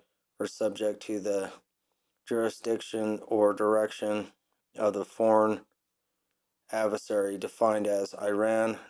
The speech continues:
North Korea, China, and Russia. The senators say in this statement, "Ban excludes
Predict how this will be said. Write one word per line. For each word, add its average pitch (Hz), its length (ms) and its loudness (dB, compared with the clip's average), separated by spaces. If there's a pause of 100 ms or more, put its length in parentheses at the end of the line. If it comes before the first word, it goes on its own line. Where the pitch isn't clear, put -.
(100)
North 113 240 2
Korea, 104 480 2 (100)
China, 104 440 0
and 95 260 -8
Russia. 95 480 -4 (1160)
The 117 80 -10
senators 117 600 -2
say 104 380 -4
in 104 220 -6
this 104 180 -2
statement, 104 720 -6 (1120)
"Ban 123 260 0
excludes 117 800 0